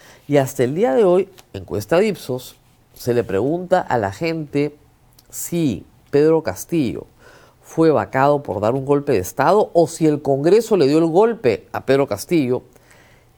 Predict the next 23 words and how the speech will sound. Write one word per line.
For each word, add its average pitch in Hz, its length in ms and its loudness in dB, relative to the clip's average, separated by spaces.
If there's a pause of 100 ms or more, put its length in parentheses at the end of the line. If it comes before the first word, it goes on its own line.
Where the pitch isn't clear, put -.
Casi 269 380 -4
el 123 100 0
sesenta 196 640 -6
por 101 180 -8
ciento 131 420 -4
dice 135 220 -4
que 120 80 -4
el 110 100 -4
Congreso 101 520 0
le 87 100 -2
dio 98 80 -4
el 101 80 -4
golpe 82 240 -8
a - 20 -10
Pedro - 240 -12
Castillo. - 400 -20 (1800)
Y 202 140 0
en 196 60 4
el 190 120 2
Perú 202 200 0
nos 254 140 2
gusta 226 560 -2 (320)
reparar 127 640 -4